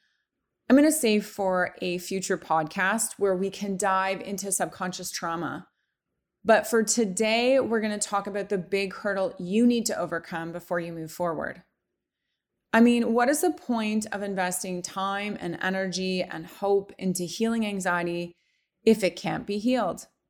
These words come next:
There really isn't any point. Modern day medicine and Google would say no. No, anxiety cannot be healed.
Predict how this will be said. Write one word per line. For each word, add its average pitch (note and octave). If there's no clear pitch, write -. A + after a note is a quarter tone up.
There G#3
really A3+
isn't F#3
any E3
point. -
Modern A#3
day D4
medicine G3
and F#3+
Google G3+
would F#3
say E3+
no. E3
No, A3
anxiety F3
cannot F#3+
be F#3
healed. D#3